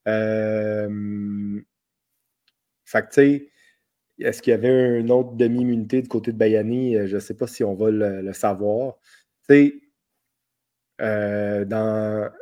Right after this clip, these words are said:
les versions New School de Survivor, c'était souvent trois morceaux d'idole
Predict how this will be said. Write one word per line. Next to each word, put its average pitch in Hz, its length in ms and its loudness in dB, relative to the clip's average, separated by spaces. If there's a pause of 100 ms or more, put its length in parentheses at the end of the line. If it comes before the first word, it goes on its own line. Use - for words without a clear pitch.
(180)
les 110 240 -2
versions 117 460 0
New 123 180 2
School 139 360 2
de 117 100 4
Survivor, 107 580 4
c'était 113 200 0
souvent 120 480 0 (480)
trois 131 320 4
morceaux 123 360 0
d'idole 117 680 -2